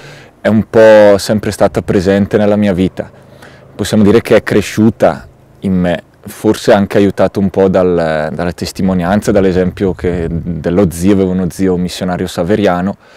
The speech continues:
eh, in Sierra Leone, e quindi magari anche la sua, la sua parola, il suo modo di fare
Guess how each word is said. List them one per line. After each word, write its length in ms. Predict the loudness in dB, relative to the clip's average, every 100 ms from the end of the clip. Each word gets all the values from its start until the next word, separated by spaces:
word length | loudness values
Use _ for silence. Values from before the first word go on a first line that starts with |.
| -20 -20 -20 -12
eh, 400 | -8 -6 -6 -8
in 80 |
Sierra 280 | -6 -4 0
Leone, 400 | 2 4 2 0
e 120 | -6
quindi 300 | -4 0 2
magari 260 | 2 2 2
anche 260 | 0 -2 -4
la 100 | -4
sua, 520 | -2 0 0 -2 -4
la 100 | -8
sua 180 | -8 0
parola, 520 | 2 4 4 4 2
il 60 |
suo 180 | -2 -4
modo 240 | -4 -2 -4
di 100 | -4
fare 520 | -2 0 0 -2